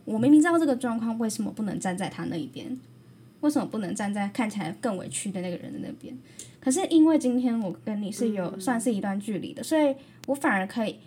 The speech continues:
Speaker 1: 不受到你的群体的制约去看这件事情。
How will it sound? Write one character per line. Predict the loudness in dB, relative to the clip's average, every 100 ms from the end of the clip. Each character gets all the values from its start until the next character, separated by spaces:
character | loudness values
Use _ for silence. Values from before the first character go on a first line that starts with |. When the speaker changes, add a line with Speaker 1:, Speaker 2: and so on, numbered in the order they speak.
| -6
Speaker 1:
不 | -4
受 | 0 2
到 | 2 0
你 | 0 -2
的 | -2
群 | -2 -4
体 | -2 -4
的 | -4 -6 -8 -12 -20 -14
制 | -6 -4
约 | -2 -2
去 | -2 -6 -8 -16 -20 -20 -18
看 | -8 -6 -4
这 | -6
件 | -6 -6
事 | -6 -10
情。 | -12